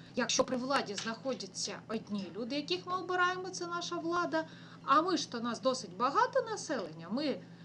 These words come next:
знаходимось в різних куточках України. Як же ж ми можемо зробити справу суспільною? Як же ми можемо сформувати Україну республікою?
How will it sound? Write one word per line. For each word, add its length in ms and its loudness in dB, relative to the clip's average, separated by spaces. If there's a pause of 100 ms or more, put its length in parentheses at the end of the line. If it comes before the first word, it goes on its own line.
(160)
знаходимось 720 -2
в 40 -2
різних 360 -2
куточках 480 -4
України. 480 -6 (180)
Як 340 0
же 120 -2
ж 100 -4
ми 100 0
можемо 400 -2
зробити 460 0
справу 420 -2
суспільною? 880 -2 (260)
Як 160 -12
же 120 0
ми 120 -2
можемо 400 2
сформувати 680 -4
Україну 500 0
республікою? 720 0